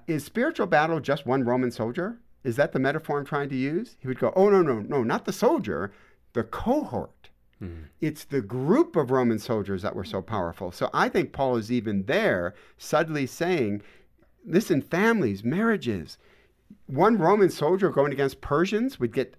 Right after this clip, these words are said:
Speaker 1: obliterated, but a Roman cohort coming together is not gonna be moved off that mark. And so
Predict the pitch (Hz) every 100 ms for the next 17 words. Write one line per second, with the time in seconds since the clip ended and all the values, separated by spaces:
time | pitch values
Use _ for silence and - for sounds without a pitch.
0 | - 104 92 107 139 285 330 117 90 -
1 | - - - - _ - 135 123 147 160
2 | 117 - 180 254 247 123 95 - - 139
3 | 123 104 107 92 143 214 233 101 87 -
4 | 101 113 135 - 110 101 101 110 101 107
5 | 104 - 92 - 135 82 87 - 107 -
6 | 117